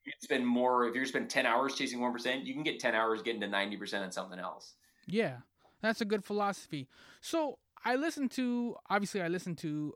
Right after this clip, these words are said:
Speaker 2: Golden Hour First Things First, and it inspired me, and I wrote a haiku in response to it.
Speaker 1: Okay.
Speaker 2: <laughs> So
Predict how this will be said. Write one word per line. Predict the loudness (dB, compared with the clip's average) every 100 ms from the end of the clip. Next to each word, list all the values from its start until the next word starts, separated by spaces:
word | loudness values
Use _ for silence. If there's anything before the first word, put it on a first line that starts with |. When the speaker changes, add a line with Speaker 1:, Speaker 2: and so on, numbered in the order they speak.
| -10
Speaker 2:
Golden | -4 -2 0
Hour | 0 -2
First | -2 -6 -4
Things | -6 -4
First, | 0 0 0 -8 -20 -20 _ -2
and | 0
it | 0
inspired | 0 4 6 6
me, | 4
and | 4
I |
wrote | 4 4
a | 4
haiku | 2 0 -2
in | 0
response | -2 -2 0 0 -2 -4
to | -6
it. | -6 -16 _ _ _ _ _ _ _
Speaker 1:
Okay. | 6 8 6 6 0 2
Speaker 2:
<laughs> | 4
So | 4 2 4 2